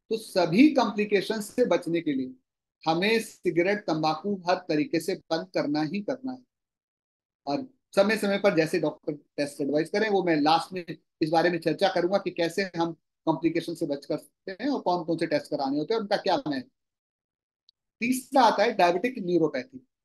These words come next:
जो नसों की समस्या है। पैरों में दो तरह की नसें होती हैं, एक तो नस होती है sensation वाली, Sensation वाली जो नस होती है इसमें दो तरह के symptoms हो सकते हैं, एक तो positive symptoms होते हैं, एक negative symptoms होते हैं। नेगेटिव symptoms का मतलब क्या है कि सुनपन हो गया,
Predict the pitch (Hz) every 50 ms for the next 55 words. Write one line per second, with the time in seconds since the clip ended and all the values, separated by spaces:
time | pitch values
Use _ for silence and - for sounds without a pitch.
0 | _ _ _ _ _ _ 196 220 226 202 190 180 - 247 233 - 208 - 156 143
1 | 131 127 - - - - _ _ _ _ _ _ _ _ _ 180 185 185 - -
2 | 247 262 269 226 185 214 240 240 240 220 214 208 208 208 190 170 - 170 151 135
3 | - - 254 127 131 - _ _ _ _ _ - 202 233 254 240 - 262 254 254
4 | 247 226 233 233 233 233 220 214 220 220 233 269 320 - _ - - 196 202 196
5 | - 226 220 - 214 165 147 131 120 - - _ _ _ _ _ _ _ _ _
6 | _ _ _ _ _ - 185 202 202 208 247 254 - 320 359 339 294 233 214 220
7 | 208 208 196 185 185 180 - 180 170 - - - 196 226 247 254 254 254 - 254
8 | 254 - 220 240 233 254 226 240 240 254 240 - 214 185 - 190 185 185 165 143
9 | - 139 - _ 135 127 - _ _ _ _ _ _ _ _ _ - 208 226 247
10 | 254 - 254 254 - 180 180 175 202 196 240 269 254 - 240 208 208 240 233 208
11 | 233 226 226 285 294 277 330 311 254 226 214 208 208 226 226 240 226 - 170 151
12 | 135 147 135 131 - - - _ 277 - 170 202 214 208 285 269 269 277 247 -
13 | 254 254 - 254 269 269 262 254 294 302 302 - _ 262 254 302 - - 254 -
14 | - 277 277 254 254 214 185 165 143 135 127 135 131